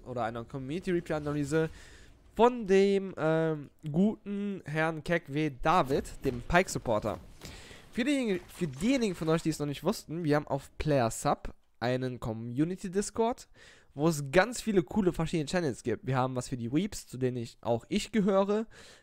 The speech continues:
wo ihr euch über Anime oder Ähnliches austauschen könnt. Wir haben Feedback-Channel, wir haben einen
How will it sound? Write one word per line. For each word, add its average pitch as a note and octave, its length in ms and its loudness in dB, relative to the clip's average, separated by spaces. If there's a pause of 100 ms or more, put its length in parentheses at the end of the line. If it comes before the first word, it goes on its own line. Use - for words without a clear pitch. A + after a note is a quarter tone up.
(120)
wo C3+ 160 2
ihr C3+ 120 4
euch B2+ 140 0
über C3 160 -2
Anime D#3+ 460 2
oder B2 140 2
Ähnliches F3+ 440 -4
austauschen D3+ 500 -4
könnt. C#3+ 360 -2
Wir A#2 120 0
haben A#2 120 -6
Feedback-Channel, C3+ 960 -2
wir A#2 160 -2
haben A#2 280 0
einen A#2 240 -4